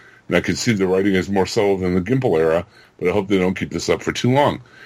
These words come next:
They're talking about making this season in terms of a horror western. True, it resembles Little House on the Prairie with skin munchers, uh, but I'm unsure the departure of Rick, that Daryl will be a strong enough character to carry the attempted Game of Thrones,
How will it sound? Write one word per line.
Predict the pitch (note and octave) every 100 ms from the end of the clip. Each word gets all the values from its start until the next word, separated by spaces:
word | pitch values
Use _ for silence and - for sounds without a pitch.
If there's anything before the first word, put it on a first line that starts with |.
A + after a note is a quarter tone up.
| - - -
They're | C#3
talking | D#3+ D3+
about | C#3 A#2
making | A#2 A#2+ A#2
this | G2+ -
season | A#2 G#2 G#2 F#2+
in | F#2+
terms | G#2+ F#2+ F#2
of | D#2+
a | D2+
horror | - C3 B2+ A2
western. | E2+ D#2+ - C2+ - -
True, | - C3+ G2+ G2+ - - _
it | -
resembles | F#2+ F#2 A#2+ G#2 G2+
Little | G#2 G2+
House | G2+ -
on | A2
the |
Prairie | G2 D#2+ E2
with | E2
skin | - C#3 B2
munchers, | F2+ D#2+ E2 D2 - - - - _ -
uh, | F2+ E2+
but | G2
I'm | G2+ A2
unsure | A2 A2 B2+ G2+
the | F#2
departure | F#2+ A2+ G2 - F#2
of | E2 F#2
Rick, | G#2 G2+ - _ _ _
that | - C#2
Daryl | G#2+ G#2+ G2+
will | F2+
be | D#2
a |
strong | - G#2 F2+
enough | E2+ -
character | G2 E2+ D2 C#2+
to |
carry | C2 - F2+ E2
the | D2+
attempted | - F#2 D2 C2+
Game | F#2 F2+
of | F2
Thrones, | - F#2 F2+ E2+